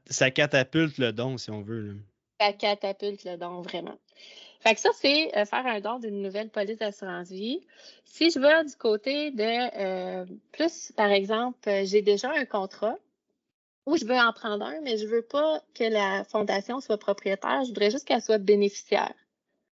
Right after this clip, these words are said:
Speaker 2: Parce que je veux aussi me laisser la possibilité, au fil du temps, de changer d'idée, tu sais, euh, puis je veux me
Speaker 1: Ouais.
Speaker 2: garder une latitude. À ce moment-là,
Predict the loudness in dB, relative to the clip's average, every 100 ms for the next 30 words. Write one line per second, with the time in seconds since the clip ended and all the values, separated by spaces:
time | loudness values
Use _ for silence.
0 | _ -6 -6 -2 0 0 0 0 0 -6
1 | -4 0 0 0 0 0 0 -4 _ -12
2 | -6 -4 -2 -2 -2 -2 -4 -4 0 0
3 | 2 0 -2 -2 -2 -2 2 2 0 -8
4 | -6 -2 0 0 -2 -6 -8 -6 -4 0
5 | 2 4 2 0 0 0 -2 -6 -8 -8
6 | _ _ -20 -20 -20 -20 -10 2 2 2
7 | -2 -2 0 0 2 0